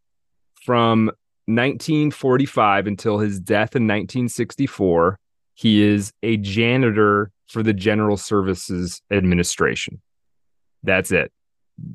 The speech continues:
Doesn't get married, doesn't have kids, doesn't have a different job, doesn't try to start a business, doesn't,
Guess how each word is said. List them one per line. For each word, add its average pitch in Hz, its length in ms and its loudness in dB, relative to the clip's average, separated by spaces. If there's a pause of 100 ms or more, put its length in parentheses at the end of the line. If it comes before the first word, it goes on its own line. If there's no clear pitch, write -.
(100)
Doesn't 113 280 2
get 135 120 4
married, 110 480 4 (380)
doesn't 90 280 -2
have 113 220 0
kids, 104 500 2 (380)
doesn't 87 300 -4
have 107 160 0
a 113 40 2
different 117 420 2
job, 95 440 0 (260)
doesn't 92 460 -4
try 95 240 2
to 101 60 2
start 120 240 4
a 120 40 4
business, 113 600 -2 (200)
doesn't, 101 480 4